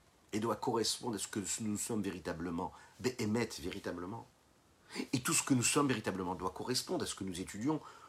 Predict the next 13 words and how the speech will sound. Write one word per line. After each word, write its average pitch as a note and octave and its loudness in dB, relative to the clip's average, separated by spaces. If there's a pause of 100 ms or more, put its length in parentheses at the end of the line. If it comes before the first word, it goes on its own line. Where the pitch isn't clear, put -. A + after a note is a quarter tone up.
(720)
à - -4
travers G2 0
toute - -8
cette - 0
étude C3+ -2
de A2 0
la G#2 4
Torah B2 6
qui - -8
est E2 -4
diffusée, F#2+ -4
qui F2+ -4
est D#2+ -6